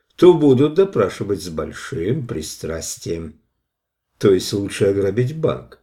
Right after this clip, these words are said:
чем связываться с ним. Вот именно. Босс, вы не будете возражать, если я останусь ночевать в Филли?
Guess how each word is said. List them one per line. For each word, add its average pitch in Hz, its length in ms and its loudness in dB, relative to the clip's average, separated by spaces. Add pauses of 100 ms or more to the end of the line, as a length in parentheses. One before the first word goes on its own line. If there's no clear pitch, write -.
(120)
чем - 220 0
связываться 78 680 -6
с - 40 -16
ним. 80 240 -14 (600)
Вот 131 400 2
именно. 80 600 -6 (960)
Босс, - 520 0 (280)
вы 117 300 6
не 113 120 4
будете 127 580 -2
возражать, 92 640 -2
если 98 260 -6
я 98 140 0
останусь - 680 -6 (240)
ночевать 107 720 0 (140)
в - 60 -20
Филли? 123 600 0